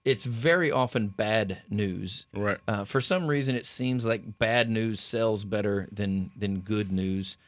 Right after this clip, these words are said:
Speaker 1: Um, I don't know why. I don't know why that is. Uh,
Speaker 2: It keeps people agitated, keeps them in fear, keeps them in anxiety.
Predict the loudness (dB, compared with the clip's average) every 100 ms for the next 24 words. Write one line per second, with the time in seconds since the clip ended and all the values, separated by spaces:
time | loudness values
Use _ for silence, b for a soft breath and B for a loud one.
0 | b b -4 -2 -2 -2 -2 -4 -4 0
1 | 2 2 2 0 0 -4 -6 -2 0 0
2 | 0 0 -2 0 0 -2 -4 -6 -6 -4
3 | -2 -2 -2 -4 0 2 2 2 -4 -6
4 | -6 -6 -6 -4 -4 -4 -4 -8 -12 _
5 | _ _ _ _ -4 0 4 4 2 -2
6 | -4 -2 -2 -2 -4 -8 -10 0 4 6
7 | 4 0 -4